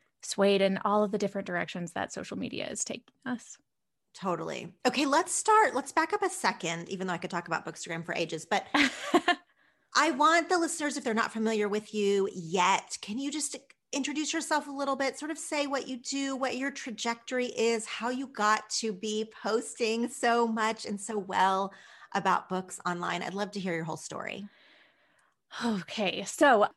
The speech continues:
Speaker 1: I post about books at Fiction Matters on Instagram, and that Instagram handle and project came out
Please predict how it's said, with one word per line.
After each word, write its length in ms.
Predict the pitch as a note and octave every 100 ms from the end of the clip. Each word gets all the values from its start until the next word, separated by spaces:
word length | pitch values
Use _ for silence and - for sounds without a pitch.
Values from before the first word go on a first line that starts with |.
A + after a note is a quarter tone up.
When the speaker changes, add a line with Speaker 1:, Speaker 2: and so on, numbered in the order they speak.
| -
Speaker 1:
I 160 | G#3 G3+
post 560 | - A3+ A#3 D4+ -
about 420 | G4 F4+ E4+ E4+
books 500 | G#3+ F#3 F#3+ - - - -
at 440 | F#3+ F#3 F3 -
Fiction 300 | - - A#3
Matters 520 | G#3 D#3 - A#3+ - - - - -
on 140 | G3
Instagram, 580 | F#3 E3 - F3 E3 E3 F3
and 420 | G3+ G3+ G3 F#3+ - _ _ _ _ _ -
that 340 | G3+ C#4 E4+
Instagram 720 | A#3 A3+ G#3 G3 F#3 F3+ F#3 -
handle 500 | G3 E3+ E3 E3 E3+
and 240 | - F#3
project 600 | - C4 C4 F#3+ F3 -
came 300 | - G3 F#3+ F#3+
out 280 | E3+ E3